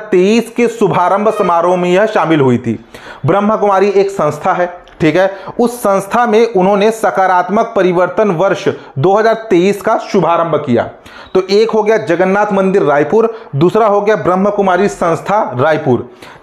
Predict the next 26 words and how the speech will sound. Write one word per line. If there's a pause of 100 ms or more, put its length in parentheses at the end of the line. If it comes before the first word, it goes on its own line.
तीसरा (400)
महंत
घासीदास
संग्रहालय,
हमारे
छत्तीसगढ़
का
एकमात्र
संग्रहालय
है, (360)
देश
का
नौवे
नंबर
का
संग्रहालय
है। (440)
तो
इस
महंत
घासीदास
संग्रहालय
में
भ्रमण
उन्होंने
किया।